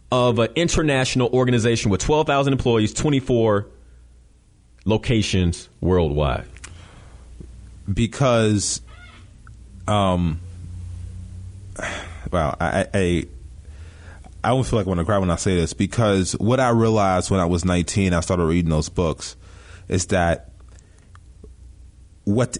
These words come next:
Speaker 2: in you can overcome what's on the outside of you, right?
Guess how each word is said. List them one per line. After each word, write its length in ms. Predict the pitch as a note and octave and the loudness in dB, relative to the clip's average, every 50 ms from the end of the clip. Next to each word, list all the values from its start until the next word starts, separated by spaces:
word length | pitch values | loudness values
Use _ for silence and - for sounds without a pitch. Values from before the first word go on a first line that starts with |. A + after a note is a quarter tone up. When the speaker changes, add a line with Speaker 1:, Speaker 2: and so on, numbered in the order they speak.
| - - | -4 0
Speaker 2:
in 180 | D3+ D3 C#3 | 2 4 4
you 600 | C3+ B2 A2+ G#2+ G#2 G2 F#2 F#2 F#2 F2 E2+ E2+ - - - - | 4 4 4 4 4 4 4 4 2 2 0 -4 -6 -12 -10 -2
can 200 | - A#2 G2+ - - | -2 -2 -2 0 0
overcome 880 | A#2 A#2 A2+ F#2+ G2+ F#2+ - - - B2 A2+ G2+ F#2 F2 E2+ E2 D#2 E2 - - - - - - - - - - - - - - | 0 0 2 2 0 -2 0 0 0 2 2 4 2 2 2 2 0 -2 -6 -12 -20 -20 -20 -20 -20 -20 -20 -20 -20 -20 -20 -8
what's 380 | - F#2+ A2 G#2 - - - - - - - - - - - - | -2 0 0 0 0 -2 -8 -10 -10 -16 -20 -20 -20 -20 -10 -2
on 220 | A2 G#2+ G#2 G2+ | 0 2 4 4
the 80 | G2+ G2 - | 2 2 2
outside 540 | G2 G2+ F2+ - - - A#2+ A2 G#2+ G2+ F2+ | 0 -2 -2 -2 -2 0 0 2 2 2 0
of 140 | E2 D#2 | 0 0
you, 220 | D#2+ C2 G#1 - - - - - - - - - - - - - - - - - - - - - - | -2 -2 -2 -4 -8 -12 -14 -18 -20 -20 -20 -20 -20 -20 -20 -20 -20 -20 -20 -20 -20 -20 -18 -6 -2
right? 280 | F#2+ F#2+ G2+ G2+ G2 | 0 0 0 0 -2